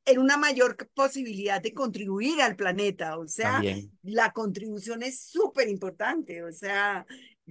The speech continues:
Speaker 1: sentir que, te-, que, que realmente lo que hacemos impacta, ayuda. No importa la cantidad de gente, no importa. Hay, eh,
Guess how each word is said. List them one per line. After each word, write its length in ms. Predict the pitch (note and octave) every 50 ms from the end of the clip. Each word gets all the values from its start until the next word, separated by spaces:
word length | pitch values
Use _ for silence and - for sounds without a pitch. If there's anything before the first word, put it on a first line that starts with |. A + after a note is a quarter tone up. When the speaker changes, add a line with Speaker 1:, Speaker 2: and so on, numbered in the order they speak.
| - _ -
Speaker 1:
sentir 640 | - - - - B3 A3 G3+ F#3 F3+ A#3+ B3 G3+ F#3
que, 120 | - D4
te-, 240 | C#4+ F4 C#4 A3+ F#3
que, 300 | - G#3+ G#3 G#3 F#3+ -
que 140 | - G3 G3+
realmente 560 | F#3 F#3+ F#3 F#3 F#3 G3 G#3 A3+ A3+ - C4+ D4+
lo 160 | D#4 C4 C4
que 100 | - G#3+
hacemos 540 | F#3 F#3 - G3+ F#3+ F#3+ G3+ A3 A#3+ A#3 -
impacta, 880 | C4+ A3 G3+ - - G#3 G3 F#3+ F#3+ F#3+ G3 F#3+ - - G3 F#3+ F#3+ F#3
ayuda. 480 | F#3+ E3 E3+ G3 G#3 G3+ G3+ G3+ G3 _ _ _ _ _ _ _ -
No 160 | G#3 G#3+ A#3+
importa 480 | A#3 F#3 - D4+ C#4+ C#4 C#4 D4 C#4+ D4
la 160 | D4 C4 -
cantidad 460 | - G#3+ G3 F3+ - F#3 F#3 F#3 F3+
de 100 | G3 G#3
gente, 440 | A3+ A#3+ A3+ G#3+ G#3 G3+ F#3+ A3+ G#3+
no 120 | G#3+ G#3
importa. 360 | G#3 F#3 A3 A3 G#3 - A3+ - C#4+ D#4 D4+ - - _ _ _ -
Hay, 560 | A3 A3+ A3+ A3 A#3+ B3 C4 C4 C4 B3+ _ -
eh, 600 | A3+ A#3 A#3 A#3 A#3 A#3 A#3+ A#3 A3+ A#3 A#3